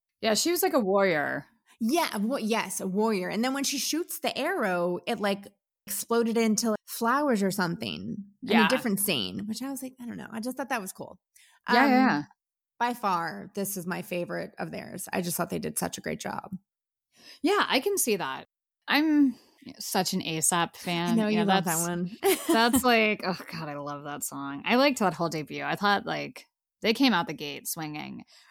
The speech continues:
Speaker 1: but they haven't let me down. And I think this is so strong. I really
Speaker 2: Mm-hmm.
Speaker 1: like this song. Let's get into the album. It was a mini album. I'm, I'm
Speaker 2: Yes.
Speaker 1: interested if we have any of the same picks. What were kind of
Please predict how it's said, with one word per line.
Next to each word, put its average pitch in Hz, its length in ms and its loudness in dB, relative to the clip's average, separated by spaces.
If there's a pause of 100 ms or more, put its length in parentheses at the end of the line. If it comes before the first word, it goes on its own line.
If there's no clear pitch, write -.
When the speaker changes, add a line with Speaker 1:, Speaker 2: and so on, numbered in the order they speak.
(120)
Speaker 1:
but 214 140 2
they 214 80 4
haven't 214 260 0
let 185 140 -2
me 165 100 -8
down. 139 480 -8
And 170 100 -6
I 160 60 -2
think 175 200 -6
this - 160 -4
is 151 100 -4
so 151 220 -2
strong. 143 500 -4
I 156 60 -4
really 185 500 8
Speaker 2:
Mm-hmm. 185 80 6
Speaker 1:
like - 220 -2
this 135 180 2
song. 135 420 -4 (480)
Let's 254 160 6
get 285 140 6
into 247 160 8
the 208 140 6
album. 156 460 -4
It 160 60 -8
was 156 140 -4
a 170 40 0
mini 233 300 6
album. 220 520 4
I'm, - 80 0 (100)
I'm 190 180 2
Speaker 2:
Yes. 185 260 2
Speaker 1:
interested 214 540 6
if 196 160 -4
we 196 120 4
have 180 180 2
any 175 240 2
of 160 100 -6
the 170 80 -4
same 156 300 4
picks. - 480 0
What 175 200 2
were 214 220 6
kind 185 240 2
of 170 140 0